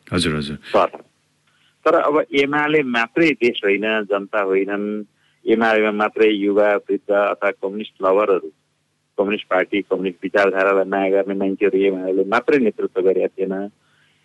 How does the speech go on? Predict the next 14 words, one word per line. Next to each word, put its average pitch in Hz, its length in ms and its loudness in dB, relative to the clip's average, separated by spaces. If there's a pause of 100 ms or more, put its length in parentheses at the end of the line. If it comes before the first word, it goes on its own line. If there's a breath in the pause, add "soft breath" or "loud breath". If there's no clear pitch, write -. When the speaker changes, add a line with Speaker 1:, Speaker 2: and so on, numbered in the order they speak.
(160)
Speaker 2:
धेरै 147 280 4
स्वतन्त्र 113 540 -2
बसेका 95 440 0
व्यक्तिहरू, 95 800 0 (440)
समाजवादी, 98 640 0
वामपन्थीहरू, 95 880 -2
देशभक्तहरू, 98 800 0
नयाँ 117 280 0
पुस्ता 107 360 -6
सबै - 440 -2
हाम्रो 95 240 -2
पार्टीमा 92 440 -6
आउँथे, 90 320 -4
आउँदैछन्। 135 640 0